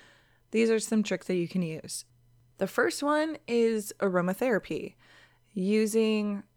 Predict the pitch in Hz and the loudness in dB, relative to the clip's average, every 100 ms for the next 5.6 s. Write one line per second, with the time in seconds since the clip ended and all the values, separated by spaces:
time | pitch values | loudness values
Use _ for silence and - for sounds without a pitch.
0 | _ - 185 185 175 170 160 190 233 - | _ -4 2 2 2 0 2 2 0 -4
1 | 185 - - 233 220 156 190 - - _ | -6 -6 -2 2 2 2 -2 -8 -20 _
2 | _ _ _ _ _ _ _ _ _ - | _ _ _ _ _ _ _ _ _ -4
3 | 190 190 185 - 196 190 190 185 - 202 | 0 0 0 0 0 2 0 -2 -2 -4
4 | - - 220 233 262 262 214 196 - 226 | -4 -2 0 0 0 0 0 -2 0 0
5 | - - 160 120 165 | -2 -4 -6 -4 -6